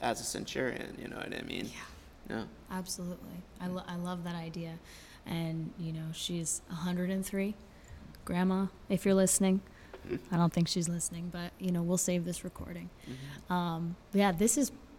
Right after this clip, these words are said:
Speaker 2: this is part of history.
Speaker 1: Right.
Speaker 2: This is part of our
Speaker 1: Right.
Speaker 2: legacy. Um, you know, and I don't, it just kinda thinking about that, you know, when we've, sometimes we,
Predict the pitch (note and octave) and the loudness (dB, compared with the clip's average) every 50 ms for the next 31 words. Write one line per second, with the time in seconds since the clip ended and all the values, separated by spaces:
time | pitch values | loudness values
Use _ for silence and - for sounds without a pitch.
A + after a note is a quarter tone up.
0 | - - - F3 A#3 E4 G4+ - - F3 - - - - - - - - - - | -14 -8 -2 2 4 6 6 6 4 4 2 0 0 -4 -8 -8 -8 -10 -10 -8
1 | - - - - - - - G#2 G2+ G#3+ - - - - D3+ - - D4+ - - | -6 -4 -4 -4 -6 -8 -12 -12 -12 -12 -14 -16 -16 -12 -8 -2 0 0 0 2
2 | D4 A#3+ - - - - D#3 D3 C#3 C#3+ C#3 D3 - - - A2+ G2 - - - | 2 0 0 -2 -2 -4 -2 0 2 2 0 0 -2 -4 -4 -6 -6 -6 -4 -2
3 | - - - F#2+ G2 G2 - A3+ - - - F#3+ F#3 F3+ F3+ F3 F3 F3+ F3+ G3 | 0 0 -2 -2 -8 -10 -12 -14 -12 -8 -4 -2 0 0 0 -2 -2 -2 -2 -4
4 | - - - - - - - - - F#3+ F#3 F#3 F3+ F3+ F3+ F3+ F3+ F#3 F#3+ G3+ | -6 -10 -18 -18 -18 -18 -6 2 4 6 6 8 8 6 6 6 6 6 6 6
5 | A3 G#3+ G3 - - - - - - - - - - - - - - - - - | 6 4 4 2 -2 -12 -18 -18 -18 -18 -18 -18 -18 -18 -18 -18 -18 -18 -20 -20
6 | - - - - - A#3+ - E4 - - F#3+ - G3+ - - - G3+ F#3 F3 D#3+ | -20 -20 -16 -12 -12 -10 -10 -2 4 4 6 8 8 6 8 8 8 8 8 8
7 | - F#3 G3+ A#3+ A3+ G3+ F3+ E3 F3 - - F3+ - - - - - - - - | 8 6 8 8 8 8 6 4 4 0 -2 -2 -4 -6 -6 -6 -6 -8 -6 -2
8 | E3+ E3+ F3 E3+ E3+ F3 F3 F3 F3 F3 F3+ F3+ F3 E3 - - - F#3+ F3+ F3 | -2 0 0 0 2 2 4 4 4 4 4 4 2 2 2 2 4 4 4 4
9 | - F#3 F3+ F3 E3+ - F#3+ F3 E3+ F3 - | 4 4 6 6 4 4 4 4 2 2 0